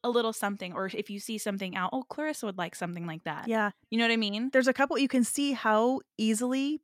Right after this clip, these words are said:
Speaker 2: people can cross paths or, like, how their wires crossed. You know what I mean? Like,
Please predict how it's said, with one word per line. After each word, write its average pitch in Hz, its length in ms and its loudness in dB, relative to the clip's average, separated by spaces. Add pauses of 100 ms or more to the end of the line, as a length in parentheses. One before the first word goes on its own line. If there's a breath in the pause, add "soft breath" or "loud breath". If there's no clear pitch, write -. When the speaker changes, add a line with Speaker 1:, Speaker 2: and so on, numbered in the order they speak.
Speaker 2:
people 208 300 2
can 185 140 -4
cross 156 320 0
paths - 440 -6
or, 175 140 4
like, 165 160 0
how 196 120 0
their 175 160 2
wires 143 380 -2
crossed. - 500 -6 (360 loud breath)
You 233 100 6
know 233 60 8
what 226 100 6
I 226 40 4
mean? 220 220 4
Like, 208 220 2